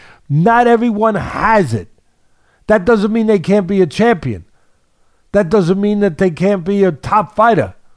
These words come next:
I'm just saying they can't be that. And the younger Benavidez can't be that.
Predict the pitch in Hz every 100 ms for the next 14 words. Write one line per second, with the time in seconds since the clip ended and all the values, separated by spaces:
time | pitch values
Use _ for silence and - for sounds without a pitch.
0 | _ _ _ _ _ _ _ - 156 147
1 | 151 - 156 135 127 123 147 131 127 113
2 | - 104 - _ _ _ _ _ _ _
3 | _ _ _ - 160 151 139 120 - _
4 | _ _ _ _ _ _ _ _ 190 151
5 | 143 139 175 185 160 123 _ _ 175 175
6 | 151 190 175 - - 180 156 165 156 127
7 | 123 113